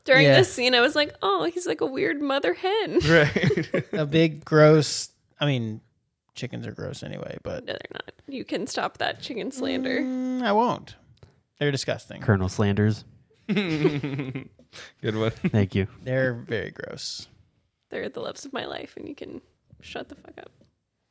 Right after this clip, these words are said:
Speaker 4: Sorry,
Speaker 3: Enjoy
Speaker 1: The
Speaker 3: yours.
Speaker 4: Aaron.
Speaker 1: chicken hill. That's what I'll die. <laughs>
Speaker 3: I'm enjoying this.
Speaker 4: <laughs>
Speaker 3: Hill, shut the fuck up. No. You gotta keep going. The mountain is a little mother hen.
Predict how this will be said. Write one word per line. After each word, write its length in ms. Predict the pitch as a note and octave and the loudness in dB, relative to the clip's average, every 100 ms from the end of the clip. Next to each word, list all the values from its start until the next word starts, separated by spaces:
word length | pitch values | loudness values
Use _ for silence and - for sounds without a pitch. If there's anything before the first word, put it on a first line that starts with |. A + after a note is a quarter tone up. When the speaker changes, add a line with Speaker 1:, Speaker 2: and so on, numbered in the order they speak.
| _ _ _ - - - _ _ _ _ _ _ _ _ _ _ - | _ _ _ -20 -20 -20 _ _ _ _ _ _ _ _ _ _ -12
Speaker 4:
Sorry, 260 | - F#2+ | -4 -2
Speaker 3:
Enjoy 160 | G2+ A2+ | 0 2
Speaker 1:
The 40 | G2 | 4
Speaker 3:
yours. 140 | C#3+ | 4
Speaker 4:
Aaron. 140 | G3+ | 4
Speaker 1:
chicken 160 | C3+ F4 | 2 4
hill. 240 | D#4+ G3+ | 4 4
That's 240 | F3+ A3+ C#4 | 6 4 4
what 100 | A3 | 2
I'll 140 | G3+ | 2
die. 280 | F#3+ F#3+ F#4 - | 4 2 2 0
<laughs> 60 | |
Speaker 3:
I'm 140 | - - | -4 -2
enjoying 340 | - C5 - | 6 6 8
this. 200 | C5 - C5+ B4+ - | 6 6 4 4 4
Speaker 4:
<laughs> 220 | - - - | 2 2 4
Speaker 3:
Hill, 220 | D3 D3 | 6 6
shut 200 | C3+ B2 | 2 -2
the 40 | |
fuck 220 | A2+ G#2 | 0 0
up. 220 | F#2 F2+ - _ _ A#2 | 0 -4 -6 _ _ -6
No. 280 | G2+ F2+ - - - - _ | -4 -4 -8 -20 -20 -20 _
You 100 | A#2 | 2
gotta 220 | A#2 A2+ | 6 6
keep 220 | A2 A#2+ A2 | 4 0 4
going. 340 | A2+ A2 F#2+ - _ _ - - _ _ _ - | 4 4 -2 -12 _ _ -20 -20 _ _ _ -6
The 60 | |
mountain 460 | A#2+ B2 B2 B2+ A#2+ | 2 2 2 -2 0
is 220 | C3 B2 | 2 2
a 60 | B2 | 4
little 180 | A#2+ | 4
mother 260 | A2+ A#2 A2+ | 6 6 6
hen. 400 | A2 A2+ A2 G#2+ | 6 2 0 -6